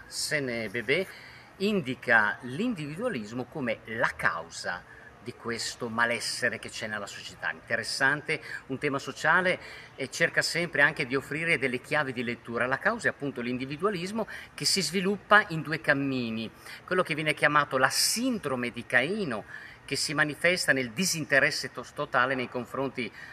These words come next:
del proprio fratello o della propria sorella, sono disinteressato, e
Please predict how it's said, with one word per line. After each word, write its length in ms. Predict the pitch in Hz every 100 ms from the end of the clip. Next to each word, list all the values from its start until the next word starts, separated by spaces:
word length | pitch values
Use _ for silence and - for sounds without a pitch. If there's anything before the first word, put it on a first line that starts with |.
| -
del 120 | 120
proprio 280 | - 120 120
fratello 320 | 117 - 135
o 40 | 127
della 140 | 107
propria 300 | - 110 104
sorella, 480 | - 120 160 107 98
sono 240 | - 110
disinteressato, 1040 | 98 113 113 113 110 107 - 165 135 - 101 - - - -
e 340 | - 190 240